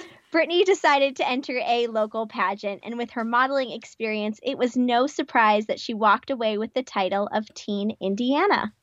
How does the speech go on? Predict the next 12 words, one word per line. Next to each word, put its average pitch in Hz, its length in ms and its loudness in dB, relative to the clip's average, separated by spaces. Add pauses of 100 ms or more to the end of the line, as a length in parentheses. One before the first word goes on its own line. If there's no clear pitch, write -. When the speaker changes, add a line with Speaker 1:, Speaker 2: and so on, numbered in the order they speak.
(400)
Speaker 1:
And 254 160 0
Brittany 311 320 0
now 240 280 6
had 220 240 0
the 220 100 -4
opportunity 220 600 -4
to 214 160 -12
compete 208 640 -10
for 208 300 -2
a 214 140 -6
national 180 580 -6
title, - 580 -10